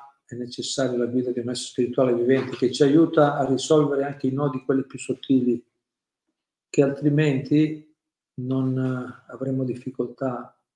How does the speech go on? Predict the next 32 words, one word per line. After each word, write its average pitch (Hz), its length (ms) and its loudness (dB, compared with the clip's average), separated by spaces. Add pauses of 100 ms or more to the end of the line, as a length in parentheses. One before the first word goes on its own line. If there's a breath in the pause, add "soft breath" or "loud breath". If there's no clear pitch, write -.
(400)
a, - 200 -10
a, 120 260 -4
no, 123 460 -8
ci - 180 -6
aiuta 131 440 0
a 120 100 -6
slacciare 131 560 -2
i 120 40 -4
nodi 123 240 -2
più, 120 240 -4 (540 loud breath)
quelli 123 220 0
più 120 260 -4 (280)
nascosti 135 760 -4
o 120 80 2
le, 120 220 -2
le 120 100 -10
impurità 127 540 -6
più 131 160 -10
profonde, 123 840 -4 (1200 loud breath)
altrimenti, 135 880 0
che 135 240 0
altrimenti 135 760 -4
non 123 120 -2
riusciremo 123 500 0
da 120 100 0
solo 117 340 0
a - 20 -8
fare, - 280 -14
da 113 80 -20
soli 117 280 -4
a 107 120 -12
fare. 107 260 -16